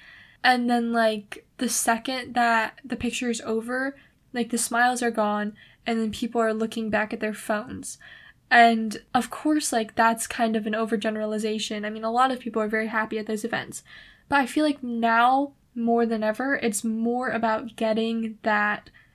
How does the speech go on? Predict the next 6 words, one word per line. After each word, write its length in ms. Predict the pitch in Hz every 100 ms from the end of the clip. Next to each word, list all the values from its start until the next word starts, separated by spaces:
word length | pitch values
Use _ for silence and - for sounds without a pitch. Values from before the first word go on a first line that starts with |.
| _ -
perfect 420 | - 254 254 -
picture 460 | 226 214 - - - - -
or 60 | 247
that 180 | 240 -
perfect 360 | 262 247 240
video 500 | 226 220 214 208 175